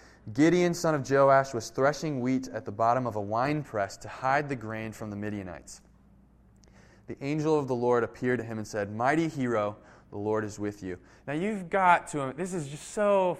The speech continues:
funny to imagine. It's funny and sad, and because we all relate to this, I think, in some level.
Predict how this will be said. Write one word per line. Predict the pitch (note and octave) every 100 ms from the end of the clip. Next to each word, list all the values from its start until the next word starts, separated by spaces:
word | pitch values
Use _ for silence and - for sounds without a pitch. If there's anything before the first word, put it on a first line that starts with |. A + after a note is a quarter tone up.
| -
funny | D3+ C#3+ A#2+ G2+
to | C3+
imagine. | B2 A#2 A#2+ A#2 G#2 G2+
It's | C3 -
funny | F3+ F#3 F#3
and | D3+
sad, | - B2+ B2 A#2+ A#2+ -
and | A2+ A#2
because | A2+ - A#2
we | B2
all | B2 B2
relate | A#2+ A#2+
to | C3
this, | A#2+ A#2
I | A#2+
think, | A2+ B2 A#2
in | A2
some | B2+ A#2+
level. | A#2 A#2 B2